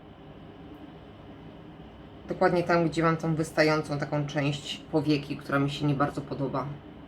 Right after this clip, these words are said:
Okej. Przyciemniliśmy troszkę. Może chciałam sobie przyciemnić kąciki oka zewnętrzne troszeczkę. I tutaj mamy najciemniejszy cień w tej paletce, nazywa się Risky Bees.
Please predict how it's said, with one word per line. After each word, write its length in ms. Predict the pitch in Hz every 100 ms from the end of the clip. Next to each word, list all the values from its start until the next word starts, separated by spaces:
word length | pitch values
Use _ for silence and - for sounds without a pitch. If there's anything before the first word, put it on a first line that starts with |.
| - - - - - - - - - - - - - - - - - -
Okej. 380 | 285 - - - - - - - - - - -
Przyciemniliśmy 680 | 226 214 190 170 151 160 151
troszkę. 520 | 160 160 - 196 208 - 220
Może 220 | 226 226
chciałam 420 | 208 220 202 208
sobie 260 | 202 175 185
przyciemnić 640 | 202 196 196 185 185 -
kąciki 520 | 175 170 - 170 165
oka 240 | 170 170 147
zewnętrzne 640 | 147 143 139 143 - 151
troszeczkę. 600 | 143 143 - - 156 202 - - - - - - - - - - - - - - -
I 80 | 202
tutaj 220 | 214 214
mamy 220 | 202 196
najciemniejszy 680 | 190 190 196 202 196 185 180
cień 320 | 185 175 170
w 60 |
tej 140 | - 165
paletce, 400 | 165 160 165 165
nazywa 220 | 160 156
się 220 | - 165
Risky 400 | 165 165 - 160
Bees. 540 | 139 156 185 202 -